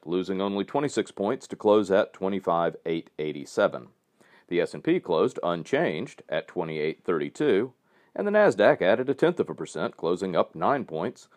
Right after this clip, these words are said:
to finish at seventy-seven twenty-three. In headlines today, the Federal Reserve Open Market Committee finishes its March meeting with a press release at two P M Eastern Time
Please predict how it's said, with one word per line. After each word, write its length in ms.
to 80
finish 320
at 180
seventy-seven 720
twenty-three. 720
In 220
headlines 460
today, 400
the 80
Federal 300
Reserve 360
Open 260
Market 300
Committee 360
finishes 480
its 200
March 300
meeting 400
with 200
a 40
press 300
release 340
at 180
two 160
P 240
M 200
Eastern 360
Time 380